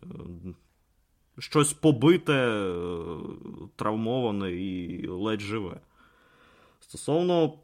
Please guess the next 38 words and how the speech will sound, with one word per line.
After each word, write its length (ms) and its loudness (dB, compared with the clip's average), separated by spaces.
взагалі 460 2
з 160 -4
цієї 460 0
серії, 480 2
ну, 180 0
я 100 -2
думаю, 380 -2
що 420 -2
якби 380 -2
Тайлер 400 -2
Гіроу 340 -2
не 120 -4
пропустив 640 -8
три 200 -4
матчі, 640 -4
я 180 -10
ду-, 340 -10
і 200 0
якби 360 0
він 160 0
на 80 0
сьому 320 -2
гру 180 -6
був 220 -4
готовий 440 -2
нормально, 680 0
а 80 -4
не 120 -6
те, 220 -4
що 160 -10
там 220 -10
вийшло 520 -8
і 600 -6
хвилин 440 -6
п'ять 380 -4
відмітилося 680 -6
на 100 -8
майданчику, 840 -4